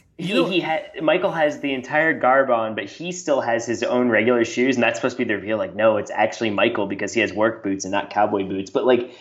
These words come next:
Speaker 2: logistically, it doesn't make sense because Wynn is wearing the boots, and also it's just, like, a funny reveal. Like, that's what cl-, like, clues us in
Speaker 1: And
Speaker 2: that
Speaker 1: you
Speaker 2: it's,
Speaker 1: know what?
Speaker 2: that it's
Speaker 1: Dan,
Speaker 2: both.
Speaker 1: Dan, Dan, Dan. It sounds to me like this was a troubled production.
Speaker 2: <laughs>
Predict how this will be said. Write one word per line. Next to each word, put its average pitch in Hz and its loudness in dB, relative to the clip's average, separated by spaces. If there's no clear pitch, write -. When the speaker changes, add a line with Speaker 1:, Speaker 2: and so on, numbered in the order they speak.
Speaker 2:
logistically, 139 4
it 110 2
doesn't 104 -2
make 98 -4
sense 101 -2
because 101 -2
Wynn 110 2
is 110 2
wearing 107 4
the 101 0
boots, 110 0
and 120 2
also 127 2
it's 123 -4
just, 139 -8
like, 143 0
a 123 0
funny 123 0
reveal. 107 -2
Like, 101 -2
that's 101 -4
what 107 -8
cl-, 107 -4
like, 104 -6
clues 110 -2
us 101 -6
in 101 2
Speaker 1:
And - 2
Speaker 2:
that 95 -2
Speaker 1:
you 95 0
Speaker 2:
it's, 175 2
Speaker 1:
know 170 0
what? 160 0
Speaker 2:
that 107 2
it's - -10
Speaker 1:
Dan, 180 0
Speaker 2:
both. - -10
Speaker 1:
Dan, 139 -4
Dan, 110 -8
Dan. 98 -18
It 135 -8
sounds 180 -4
to 165 -6
me 156 -2
like 139 -2
this 139 -6
was 123 -2
a 123 -8
troubled 120 -4
production. 113 -10
Speaker 2:
<laughs> - -20